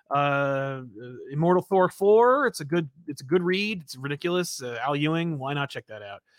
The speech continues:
Uh, Blade five, if you were ever wondering about Blade, read the last four issues of Blade and get back on the horse. Uh, Superior Spider-Man number one is coming out, which would be cool to see.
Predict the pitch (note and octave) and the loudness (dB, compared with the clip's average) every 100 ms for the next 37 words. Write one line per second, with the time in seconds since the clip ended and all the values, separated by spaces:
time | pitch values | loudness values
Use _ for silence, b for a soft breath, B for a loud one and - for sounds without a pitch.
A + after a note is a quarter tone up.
0 | B - B2 A#2+ D3 F#3 D#3 F3 E3+ F#3 | B -4 -4 0 2 2 2 2 4 4
1 | G#3+ F3+ C#3 C#3+ C#3+ D#3+ E3+ E3+ F3+ E3+ | 2 -2 -2 0 2 2 4 4 2 4
2 | E3 C#3+ D3 E3 F#3+ D3+ D3+ D3+ D3+ D3+ | 2 4 2 4 2 2 0 0 0 -2
3 | - D#3 D#3+ E3+ D3+ C3 C3+ D#3+ D3 C3+ | -2 0 0 -2 -6 -2 0 0 0 -4
4 | C#3+ C#3 C#3 D3+ C3+ C3+ D3 F3 - _ | -2 -4 -4 -6 -4 -2 0 -2 -6 _
5 | _ _ _ _ _ _ - B2+ - G3+ | _ _ _ _ _ _ -12 -10 2 2
6 | - G3 F#3+ F3 C#3+ C#3+ F3 G#3 - G#3 | 4 4 4 2 2 2 2 2 0 0
7 | G#3 A3+ B3 b b b b _ E3+ F#3 | 2 2 0 b b b b _ 0 0
8 | F3+ F3+ F3+ F#3+ - F3+ G3+ A3+ | 2 4 4 2 4 4 4 -2